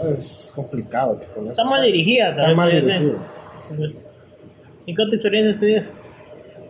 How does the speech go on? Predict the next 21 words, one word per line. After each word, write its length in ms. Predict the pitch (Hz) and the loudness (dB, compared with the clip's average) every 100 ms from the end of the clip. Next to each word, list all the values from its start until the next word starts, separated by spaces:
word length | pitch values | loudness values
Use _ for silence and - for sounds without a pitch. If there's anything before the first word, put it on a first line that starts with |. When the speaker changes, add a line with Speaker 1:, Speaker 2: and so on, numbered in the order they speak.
| - - - - - - 113 | -20 -20 -20 -20 -20 -10 -4
Speaker 1:
Eh, 440 | 110 95 - - - | -2 -2 -4 -12 -8
pues 100 | 135 | 0
mira, 160 | 147 | 2
pues 180 | 131 107 | 2 -2
cuando 200 | 117 107 | -6 -2
uno 340 | 123 180 208 180 | 2 6 6 4
está 180 | - 175 | 2 0
buscando 360 | 170 170 165 | 2 0 0
chance, 380 | 156 151 202 202 | -2 -2 -2 -2
vamos, 260 | 110 117 156 | -4 -6 -8
como 160 | 156 151 | -4 0
Speaker 2:
Ujú. 80 | |
Speaker 1:
diseñador 260 | 160 208 247 | 0 -2 -4
gráfico, 340 | 151 170 165 120 | -6 -6 -6 -2
a 40 | |
veces 220 | 123 147 | -2 -2
te 140 | 120 104 | -4 -4
salen 280 | 127 131 131 | 0 2 2
unos 240 | 131 135 | 0 -4
tus 180 | - - | -6 -14
clientes 920 | - 101 123 - 110 98 - - | -8 -6 -6 -4 -4 -4 -10 -12